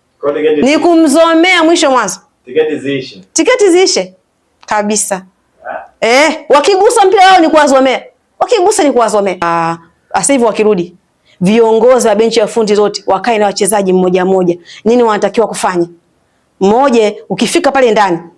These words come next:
Speaker 2: ukiona umebanwa, mpe nafasi kwa, kwa mwenzako afanye jambo, kwa sababu si tunataka timu ishinde.
Speaker 1: Yes, bwana mtazamaji wa S F T V,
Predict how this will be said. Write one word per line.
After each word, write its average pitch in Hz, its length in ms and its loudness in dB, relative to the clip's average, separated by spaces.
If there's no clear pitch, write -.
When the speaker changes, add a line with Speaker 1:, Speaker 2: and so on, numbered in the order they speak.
Speaker 2:
ukiona 330 320 0
umebanwa, 262 640 0
mpe 349 180 0
nafasi 302 380 -2
kwa, 269 200 2
kwa 262 120 2
mwenzako 262 520 0
afanye 240 300 0
jambo, 202 320 -2
kwa 190 100 -4
sababu 233 280 -4
si - 140 -4
tunataka 254 360 0
timu 339 480 0
ishinde. 262 680 0
Speaker 1:
Yes, 131 280 -2
bwana 165 280 0
mtazamaji 156 440 -2
wa 135 340 0
S 135 160 -8
F 127 120 -4
T 120 100 -12
V, 123 360 -8